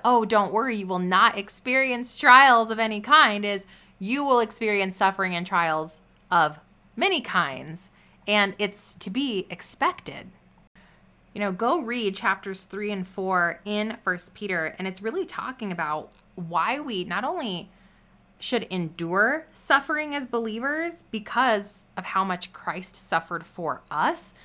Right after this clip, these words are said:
but how we should be excited and expectant of suffering, because that is what cultivates our faith.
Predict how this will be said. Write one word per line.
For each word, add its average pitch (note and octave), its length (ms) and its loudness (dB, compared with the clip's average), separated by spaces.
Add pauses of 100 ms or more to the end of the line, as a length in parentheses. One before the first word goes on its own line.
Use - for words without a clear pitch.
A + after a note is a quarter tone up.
(200)
but - 120 -8
how G#3 120 2
we G#3+ 140 -4
should F#4+ 180 -4
be F#4+ 100 0
excited G3+ 600 -2
and F3 180 -4
expectant F3+ 580 -6
of C3+ 80 -8
suffering, A#2+ 600 -8 (400)
because F#3 300 -6
that F#3 240 4
is G#3 120 -8
what - 220 -6
cultivates F#3 680 -6
our D3 420 0
faith. - 540 -12